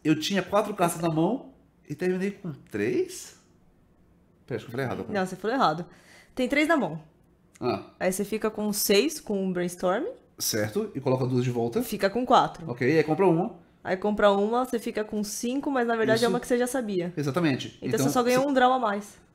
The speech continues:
Speaker 1: Ou não, porque você continuou com quatro.
Speaker 2: É. Por que não?
Speaker 1: C-, você tinha quatro.
Speaker 2: Não, você ficou com cinco.
Speaker 1: Não, então, você começou com quatro. Então, você, você começou com quatro,
Speaker 2: Começou
Speaker 1: ficou
Speaker 2: com
Speaker 1: com
Speaker 2: três, fica
Speaker 1: cinco.
Speaker 2: com cinco.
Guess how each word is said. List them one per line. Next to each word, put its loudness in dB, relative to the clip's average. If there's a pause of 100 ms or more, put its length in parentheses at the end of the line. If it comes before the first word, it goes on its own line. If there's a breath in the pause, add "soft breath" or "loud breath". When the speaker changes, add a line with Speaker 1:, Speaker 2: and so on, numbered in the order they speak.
(120)
Speaker 1:
Ou 8
não, 6
porque -2
você -6
continuou -4
com -6
quatro. 2
Speaker 2:
É. -2 (280)
Por -10
que -6
não? -10 (560)
Speaker 1:
C-, -12
você -8
tinha -6
quatro. -6 (840)
Speaker 2:
Não, -10
você -12
ficou -14
com -12
cinco. -14 (220)
Speaker 1:
Não, -2
então, -8
você -16
começou -2
com -4
quatro. 0 (200)
Então, -2
você, -4 (120)
você -6
começou 2
com -4
quatro, 8
Speaker 2:
Começou 2
Speaker 1:
ficou 8
Speaker 2:
com 4
Speaker 1:
com 4
Speaker 2:
três, 10
fica 6
Speaker 1:
cinco. 6
Speaker 2:
com 0
cinco. -8